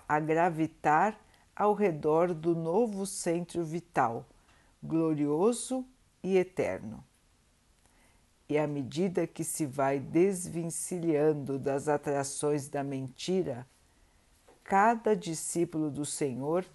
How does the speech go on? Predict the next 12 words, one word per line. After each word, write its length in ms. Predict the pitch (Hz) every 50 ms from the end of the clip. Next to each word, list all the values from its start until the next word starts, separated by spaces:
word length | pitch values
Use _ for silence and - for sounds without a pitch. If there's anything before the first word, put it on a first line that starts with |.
| _ _ _ _ _ _ _ _ -
penetra 720 | 202 202 202 190 180 175 175 180 180 180 - 165 147 147 147
mais 460 | 151 151 160 185 220 233 196 - 180
intensivamente 1400 | 196 214 220 - 220 202 190 190 - - 185 170 147 156 139 - 135 143 156 175 202 208 208 - - 214 214 214 - _ _ _ _ -
na 320 | 190 180 180 170 160 151
órbita 640 | 151 156 170 190 196 180 185 - 185 - - 170 160
da 140 | 151 156 147
verdade, 880 | 139 143 147 143 123 127 - 143 131 120 110 107 - - - - - _ _ _ _ _ _ _ _ _ - -
que 240 | - 175 175 160 147
é 220 | 143 139 135 139 - _ _ _ _ _ _ _ _ _ _ _ _ _ _ -
a 120 | - 151
pura 560 | - - _ - 160 175 196 208 196 208 208
luz. 720 | 180 151 120 92 95 - - - - - - - - -